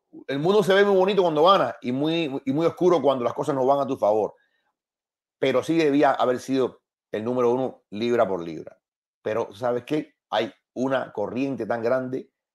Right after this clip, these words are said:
de gente a la cual ya ni siquiera se le puede decir nada porque se han plantado en sus trece y consideran y gritan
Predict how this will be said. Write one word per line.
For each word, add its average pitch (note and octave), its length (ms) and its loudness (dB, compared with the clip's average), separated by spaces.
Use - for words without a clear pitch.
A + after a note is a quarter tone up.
de A2 200 -6
gente D#3 600 -6
a A2 100 2
la A#2+ 140 2
cual C3+ 300 4
ya D3 140 4
ni E3 80 -4
siquiera D3 340 -2
se D3 100 -4
le B2+ 120 0
puede C#3 300 2
decir B2 280 -4
nada D3 360 0
porque A2+ 320 -4
se C#3+ 100 -2
han D3 140 -2
plantado C3+ 460 -2
en C#3+ 60 -4
sus A2+ 140 -10
trece D3 400 -4
y A#2 160 -6
consideran B2 800 -4
y A2 180 -12
gritan E3+ 500 -4